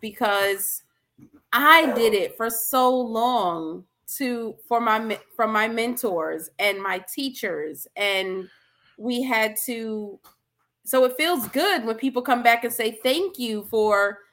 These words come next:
sewing that knowledge into me and for giving me those nuggets," you know? But sometimes people don't appreciate it and they move on with their lives like, you know, "I did this by myself," and da, da, da.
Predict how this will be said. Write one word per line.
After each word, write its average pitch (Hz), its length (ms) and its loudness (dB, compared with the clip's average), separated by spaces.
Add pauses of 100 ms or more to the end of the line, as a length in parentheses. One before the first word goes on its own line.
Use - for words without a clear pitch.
sewing 285 400 0
that 262 180 0
knowledge 240 480 2
into 214 340 -4
me 175 320 -4
and 208 220 -4
for 233 100 -2
giving 254 340 -2
me 233 460 -6
those 202 720 -2 (340)
nuggets," 226 960 0 (140)
you 220 180 -4
know? 190 560 0 (260)
But 254 160 0
sometimes 415 600 2
people 403 260 2
don't 262 320 2
appreciate 233 800 -2
it 170 260 -4
and 240 140 -2
they 311 100 0
move 370 240 -2
on 311 140 0
with 359 120 -8
their 294 140 -2
lives 254 480 0
like, 233 360 2
you 254 120 -6
know, 233 300 2
"I 247 160 -4
did 247 240 -4
this 247 160 -6
by 214 160 0
myself," 240 640 2
and 196 240 -4
da, 202 80 -4
da, 233 160 -6
da. 220 220 -4